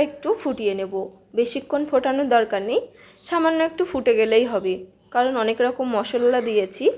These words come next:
সেই মশলাটার কাঁচা গন্ধটা চলে গেলেই নামিয়ে নেব। উপর দিয়ে দিয়ে দিলাম চারটে কাঁচা লঙ্কা, আর কাঁচা লঙ্কাগুলো আমি হালকা চিড়ে দিয়েছি। খুব ভালো করে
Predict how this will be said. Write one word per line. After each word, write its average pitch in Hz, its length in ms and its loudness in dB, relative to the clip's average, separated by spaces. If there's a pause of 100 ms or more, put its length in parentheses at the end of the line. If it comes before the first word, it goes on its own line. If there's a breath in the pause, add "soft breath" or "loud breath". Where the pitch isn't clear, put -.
(180)
সেই 208 160 -2
মশলাটার 214 640 -2
কাঁচা 196 240 -2
গন্ধটা 190 440 -6
চলে 196 320 -4
গেলেই 190 320 0 (100)
নামিয়ে 185 340 -4
নেব। 175 140 -8 (460 loud breath)
উপর 226 220 0 (100)
দিয়ে 262 160 0
দিয়ে 214 260 2
দিলাম 240 220 4 (920 soft breath)
চারটে 247 380 0
কাঁচা 240 380 2
লঙ্কা, 190 340 -4 (360)
আর 208 160 0
কাঁচা 214 200 -2
লঙ্কাগুলো 254 520 -2
আমি 262 120 0
হালকা 240 340 -2
চিড়ে 220 340 0
দিয়েছি। 214 340 0 (1400)
খুব 311 160 0
ভালো 277 260 6
করে 277 120 6